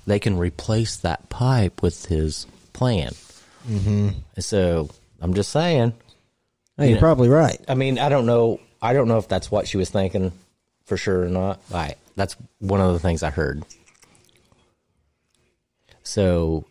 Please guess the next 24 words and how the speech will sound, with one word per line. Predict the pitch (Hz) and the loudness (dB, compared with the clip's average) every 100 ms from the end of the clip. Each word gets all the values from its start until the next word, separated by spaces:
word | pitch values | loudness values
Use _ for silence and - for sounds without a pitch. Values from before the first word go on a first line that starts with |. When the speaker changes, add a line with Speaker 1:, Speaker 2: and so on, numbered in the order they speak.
| - | -4
Speaker 1:
yeah, | 95 80 71 - | -2 -2 -4 -6
that's | 80 | 2
Speaker 2:
We'll | 170 | 2
Speaker 1:
kinda | - 254 | 2 4
Speaker 2:
see | |
how | 196 175 | 6 6
much | 139 - | 2 2
infrastructure | 120 107 87 - 87 90 87 | -2 -2 -4 -2 -2 -2 -4
actually | 82 - 85 | -4 -4 -6
gets | 85 78 - | -6 -6 -6
done. | 76 60 - | -6 -4 0
Speaker 1:
You | 117 | 4
know, | 139 | 4
Speaker 2:
What's | 214 | 2
in | 220 | 0
the | 170 | 2
Speaker 1:
that | 143 | 2
Speaker 2:
infrastructure | 135 120 127 127 - | 2 0 2 2 2
bill? | 95 82 92 80 101 | -2 0 0 0 0
Speaker 1:
The, | 98 - | 0 -2
the | 107 92 | -6 -2
pipeline | 123 123 127 120 | -2 0 0 2
they, | 120 110 101 - | 2 2 -2 -4
they, | - 92 | -2 -2